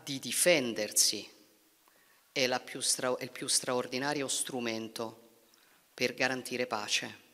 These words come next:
Ed è quello che voi qui state facendo. State difendendo non solo nostri alleati,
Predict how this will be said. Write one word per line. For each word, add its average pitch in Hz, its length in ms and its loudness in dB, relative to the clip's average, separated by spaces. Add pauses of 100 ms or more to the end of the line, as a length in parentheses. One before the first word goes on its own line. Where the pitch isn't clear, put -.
(680)
Ed - 140 -6
è 127 60 0
quello 170 200 0
che 147 80 0
voi 143 220 -4
qui 143 140 -8
state 131 240 2
facendo. 110 640 -4 (1300)
State 143 540 2
difendendo 131 1200 -4 (540)
non 110 140 -12
solo 127 680 -2
nostri 107 380 -4
alleati, 113 840 2